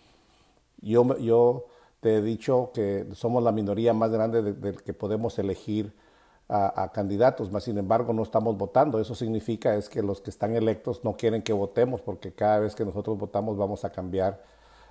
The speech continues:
la, la, la, la ecuación de quién va a ganar. Entonces, por un lado está eso, por otro lado está el miedo que nuestra gente tiene,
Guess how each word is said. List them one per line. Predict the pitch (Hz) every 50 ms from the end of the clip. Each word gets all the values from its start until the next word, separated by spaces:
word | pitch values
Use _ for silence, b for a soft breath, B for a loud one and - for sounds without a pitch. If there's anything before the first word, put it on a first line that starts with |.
| b b
la, | 120 113 104 -
la, | 110 101 101 - -
la, | 104 104 101 - -
la | 104 101 101
ecuación | 104 101 - 113 98 - - 120 113 113
de | 107 98 -
quién | - 104 95 95
va | 107
a | 101
ganar. | 104 120 156 180 151 117
Entonces, | 104 - - 117 104 127 113 - - b b b b b b b b
por | - 117 120
un | 139 151
lado | 147 139 143 147 139
está | - - 135 120 117 110
eso, | 107 104 - 147 131 - -
por | 113 110
otro | 117 - 131 117
lado | 117 117 113
está | - - 123
el | 117 107
miedo | 104 113 113 113 117 120 101
que | - 110
nuestra | 101 101 - - 101
gente | 92 104 110 104 101 127
tiene, | 104 - 107 104 104 113 113 113 110